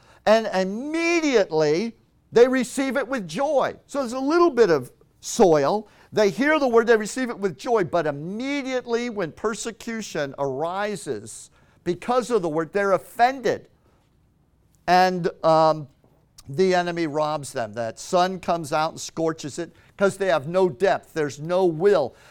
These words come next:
There's no self-control. They cannot hold on to what God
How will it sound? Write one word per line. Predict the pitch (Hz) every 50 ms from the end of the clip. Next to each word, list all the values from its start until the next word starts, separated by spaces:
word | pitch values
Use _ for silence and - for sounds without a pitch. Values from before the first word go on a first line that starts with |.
| _ _ -
There's | 131 185 196 190 - -
no | 160 170 202 233 247 254 269
self-control. | 247 - - 247 233 226 220 - - 214 196 - - 220 220 208 185 160
They | 165 156 143
cannot | - _ - - 220 214 220 220 220 208 190 190 196 220 226 214 170 151 151 - - _ _ _ _ _ _
hold | _ - - - - 190 214 220 220 226 220 214 202 - -
on | - 190 196 202 190 165 139 123 117 113 123 139 131 - _ _ _ _ _ _ _ _ _ _ _ _ _ _ _
to | - 170 156
what | 151 160 160 156 131 107
God | 156 160 160 151 143 135 127 127 123 131